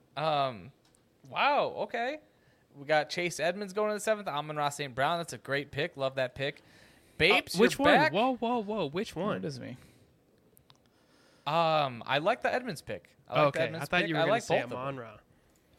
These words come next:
Speaker 1: I like Amon-Ra. Amon-Ra's good.
Speaker 3: <sighs> I'm gonna
Speaker 1: Um, as a,
Speaker 3: reach
Speaker 1: as a wide
Speaker 3: here
Speaker 1: receiver
Speaker 3: for
Speaker 1: four, I feel like that's good. Danny, talk me through your process here. Um,
Speaker 3: Um,
Speaker 2: In a
Speaker 3: I,
Speaker 2: redraft, Amon-Ra Saint Brown over Thielen?
Speaker 3: I'm doing, like, a little bit of, like, a zero,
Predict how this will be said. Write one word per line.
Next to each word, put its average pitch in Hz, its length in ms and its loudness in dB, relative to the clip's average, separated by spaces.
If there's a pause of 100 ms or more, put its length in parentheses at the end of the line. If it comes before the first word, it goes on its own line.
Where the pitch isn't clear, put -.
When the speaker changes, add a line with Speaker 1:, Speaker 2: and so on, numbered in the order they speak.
(520)
Speaker 1:
I - 100 -6
like 415 160 -4
Amon-Ra. 139 560 0
Amon-Ra's 277 360 0
good. 240 380 0
Speaker 3:
<sighs> - 1040 -12
I'm 160 140 -4
gonna 247 120 0
Speaker 1:
Um, 214 80 -2
as 147 140 0
a, 147 40 -2
Speaker 3:
reach 143 300 -6
Speaker 1:
as 170 120 4
a 175 60 0
wide 151 160 4
Speaker 3:
here 220 40 0
Speaker 1:
receiver 233 280 -6
Speaker 3:
for 143 100 -8
Speaker 1:
four, 220 340 0
I 190 80 0
feel 196 160 -6
like 202 100 -6
that's 180 180 -2
good. 240 260 -6
Danny, 226 260 -2
talk 294 300 4
me 370 100 -4
through 359 160 -2
your 311 140 -4
process 226 580 2
here. 113 320 -6 (680)
Um, 127 420 -4
Speaker 3:
Um, 180 340 2
Speaker 2:
In - 80 0
a 185 60 2
Speaker 3:
I, 170 200 4
Speaker 2:
redraft, 214 340 -4
Amon-Ra 170 360 -6
Saint 156 260 -10
Brown 139 200 -8
over 117 160 -12 (120)
Thielen? 139 160 -8
Speaker 3:
I'm 170 60 -2
doing, 226 160 4
like, 226 180 0
a - 20 -2
little 180 220 2
bit 175 160 2
of, 156 80 0
like, 151 180 2
a 135 160 -2
zero, 143 420 -2